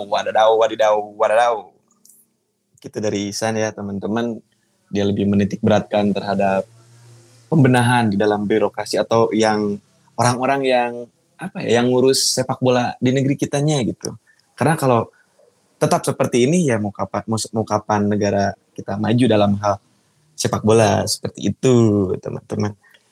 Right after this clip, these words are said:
Oke, thank you Ihsan dan Syafiq atas kesempatan dan,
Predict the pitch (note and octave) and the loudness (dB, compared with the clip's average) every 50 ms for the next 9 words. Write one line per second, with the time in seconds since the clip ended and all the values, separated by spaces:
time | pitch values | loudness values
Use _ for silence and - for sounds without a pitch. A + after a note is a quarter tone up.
0 | _ _ _ _ _ _ _ _ - - B2 A#2+ C#3+ D#3 E3+ F3 F3 F3 E3+ - | _ _ _ _ _ _ _ _ -2 -2 0 2 4 4 4 4 4 2 2 2
1 | C#3+ C#3+ C#3+ - C#3+ D#3 D#3 D#3 D#3+ D#3+ D#3 C#3 G#2+ A2+ A2 - - A2+ A2+ A2+ | 0 0 0 0 0 2 2 2 2 2 2 0 0 -2 -4 -2 -2 -2 -2 -2
2 | A2+ A2 A2 A2 G#2+ - G#2 G#2 G2+ - B2 C3+ C#3+ - - A2+ G#2+ - - G#2 | -2 -2 -2 -4 -4 -6 -6 -6 -6 -4 -4 -4 -4 -4 -4 -6 -6 -6 -6 -6
3 | G2+ G2+ G2+ G2+ G2+ - - - - G#2 - - G#2+ G2+ G2 - G2 G2 G2 - | -6 -6 -6 -8 -8 -10 -14 -14 -14 -14 -14 -12 -12 -12 -10 -8 -8 -8 -8 -10
4 | _ _ - G#2+ A#2 B2 C3 C#3 C#3 C3+ C3 A#2+ A2 A2 A2 G#2 | _ _ -2 0 0 0 0 0 -2 -2 0 0 0 0 0 -4